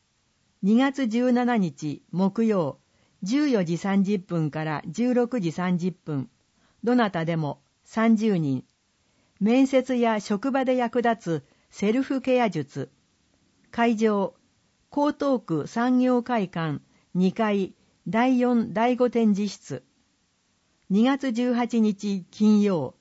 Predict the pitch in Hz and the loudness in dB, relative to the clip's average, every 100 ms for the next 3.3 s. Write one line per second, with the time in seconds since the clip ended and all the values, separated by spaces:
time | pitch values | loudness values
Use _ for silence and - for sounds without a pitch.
0 | _ _ _ _ - 302 285 202 160 147 | _ _ _ _ -4 0 2 2 0 -4
1 | 151 143 135 180 208 196 185 185 143 - | -6 -6 -4 0 2 2 0 -2 -4 -10
2 | _ _ _ _ _ 233 262 226 170 160 | _ _ _ _ _ 2 2 2 -2 -2
3 | 160 147 - | -2 -4 -8